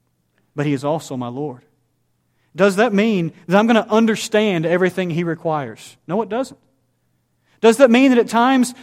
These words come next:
I, I may even question some things or be confused about it? It, it does. Yeah, there's some, um, there's some times I, I read passages of the Bible and I, I just don't quite understand it. Or I don't understand why he would,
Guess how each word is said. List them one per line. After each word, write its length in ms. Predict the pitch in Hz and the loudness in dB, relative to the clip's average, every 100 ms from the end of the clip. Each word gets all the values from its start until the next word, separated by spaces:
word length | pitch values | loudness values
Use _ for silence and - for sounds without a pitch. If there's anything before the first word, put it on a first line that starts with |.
| - | -8
I, 220 | 214 220 | 0 2
I 20 | |
may 240 | 247 254 254 | 4 4 2
even 180 | 208 | -2
question 480 | 185 262 285 - 254 | -2 0 0 0 -6
some 140 | 220 202 | -4 -2
things 240 | 208 185 | -2 0
or 40 | |
be 100 | 196 | -2
confused 400 | 233 214 240 277 | -2 -2 0 0
about 180 | 208 202 | 0 0
it? 140 | 226 214 | -2 -2
It, 60 | |
it 120 | 233 | -6
does. 320 | 214 262 294 185 | -2 -2 -2 -2
Yeah, 60 | |
there's 140 | 240 269 | -4 -4
some, 100 | 233 | -6
um, 160 | 285 | -4
there's 160 | 254 311 | -4 -4
some 100 | 254 | -4
times 240 | 240 247 | -2 0
I, 120 | 240 233 - | -2 -4 0
I 80 | 233 | 2
read 220 | 240 247 | 4 2
passages 320 | 208 240 233 | 2 2 0
of 20 | 202 | -4
the 60 | |
Bible 240 | 202 233 285 | 0 0 0
and 80 | 240 | -2
I, 120 | 196 | -6
I 40 | |
just 340 | - 277 - - | -8 -10 -10 -4
don't 260 | 226 247 | -4 -4
quite 340 | - 208 240 208 | -6 -4 -4 -2
understand 580 | 220 202 - 254 330 | -6 -6 -8 -6 -6
it. 100 | - _ _ - | -8 _ _ -2
Or 80 | 214 | 2
I 40 | |
don't 80 | 233 | 4
understand 400 | 269 - 240 214 - 233 | 2 0 -2 -4 -8 -2
why 380 | 262 320 214 | 0 2 0
he 140 | 170 214 | 0 2
would, 140 | 196 | 0